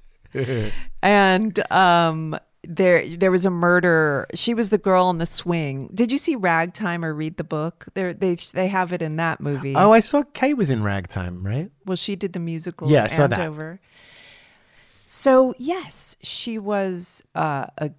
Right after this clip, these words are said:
Speaker 2: Gibson girl, but, and then the corset, fascinating. It's
Speaker 1: And then you looked
Speaker 2: everything
Speaker 1: into
Speaker 2: got sad.
Speaker 1: Sparta, the Spartan school. Oh no, the, um, A-, A-, Agoge tribe.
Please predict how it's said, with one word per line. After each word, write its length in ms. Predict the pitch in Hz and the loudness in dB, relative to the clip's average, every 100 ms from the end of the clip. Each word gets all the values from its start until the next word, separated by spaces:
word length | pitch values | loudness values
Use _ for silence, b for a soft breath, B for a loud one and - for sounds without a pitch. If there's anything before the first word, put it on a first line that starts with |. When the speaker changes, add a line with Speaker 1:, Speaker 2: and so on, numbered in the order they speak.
| - | -6
Speaker 2:
Gibson 600 | 175 165 - - 151 156 | -6 -6 -10 -8 -8 -8
girl, 600 | - - - - 214 226 - | -10 -12 -10 -6 -6 -8 0
but, 160 | 196 - | 0 2
and 160 | 202 | 0
then 120 | 202 | 0
the 80 | 196 | -2
corset, 880 | - - 240 247 - - 226 220 - _ _ | -4 -2 0 0 0 0 0 0 -4 _ _
fascinating. 1000 | - 202 180 - 190 180 180 175 170 170 | -4 -2 -2 -2 -2 0 -2 -2 -4 -4
It's 140 | 165 156 | -4 2
Speaker 1:
And 80 | |
then 160 | 165 175 | 6 8
you 100 | 190 | 10
looked 140 | 185 | 8
Speaker 2:
everything 140 | 180 190 | 8 6
Speaker 1:
into 120 | 180 | 8
Speaker 2:
got 140 | 226 | 6
sad. 460 | - - 156 139 151 | 4 2 6 8 8
Speaker 1:
Sparta, 240 | 175 208 185 | 4 2 0
the 80 | |
Spartan 540 | 151 - 147 139 160 156 | -4 0 2 2 0 -2
school. 600 | - - 160 175 185 190 | -2 -2 0 0 0 0
Oh 80 | 185 | 4
no, 120 | 190 | 6
the, 200 | 180 170 | 6 4
um, 260 | 156 147 151 - | 4 2 -4 -10
A-, 120 | 135 - - - | -12 -10 -12 -4
A-, 100 | 143 | -2
Agoge 520 | 139 147 156 131 127 | 0 2 2 0 -4
tribe. 580 | - 101 92 92 139 185 | -4 -4 -4 -4 -4 -6